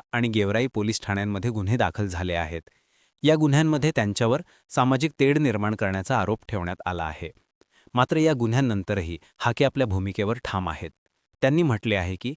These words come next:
"माझं विधान जातीयवाद संपवण्यासाठी होतं. छत्रपती शाहू महाराजांनीही आंतरजातीय विवाहांना प्रोत्साहन दिलं होतं. आज असा विचार मांडला तरी मारून टाकण्याची धमकी दिली जाते."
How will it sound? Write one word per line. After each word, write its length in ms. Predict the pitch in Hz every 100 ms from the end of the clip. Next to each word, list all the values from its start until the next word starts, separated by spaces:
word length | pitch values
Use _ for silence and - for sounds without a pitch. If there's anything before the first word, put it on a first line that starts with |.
| - _ -
"माझं 260 | 123 127
विधान 300 | 156 135 170
जातीयवाद 520 | 151 107 - 151 147 147
संपवण्यासाठी 680 | 110 90 98 95 95 87
होतं. 300 | 92 85 - 85 _ _ _ _
छत्रपती 460 | - 147 175 165 165
शाहू 240 | 151 131
महाराजांनीही 600 | 147 123 123 123 123 135
आंतरजातीय 600 | 165 107 104 120 117 113 117
विवाहांना 460 | 98 95 104 107
प्रोत्साहन 540 | 123 110 95 - 127 139
दिलं 180 | 92
होतं. 260 | 87 87 85 - _ _ _ _
आज 180 | 127 131
असा 160 | 123
विचार 280 | 143 123 135
मांडला 340 | 120 87 85 113 -
तरी 120 | 127
मारून 280 | 123 113 143
टाकण्याची 420 | 127 104 104 117
धमकी 300 | 98 90 123
दिली 220 | 101 90
जाते." 300 | 85 78 82